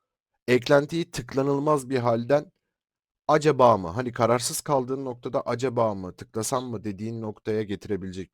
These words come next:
Özellikle mesela early kompları yapıp, daha doğrusu late kompu yapacaksınız. Early'de sıradan bir board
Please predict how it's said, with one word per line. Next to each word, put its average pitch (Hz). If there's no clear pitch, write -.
Özellikle 127
mesela 123
early 139
kompları 120
yapıp, 120
daha 80
doğrusu 98
late 127
kompu 147
yapacaksınız. 139
Early'de 151
sıradan 160
bir 143
board 139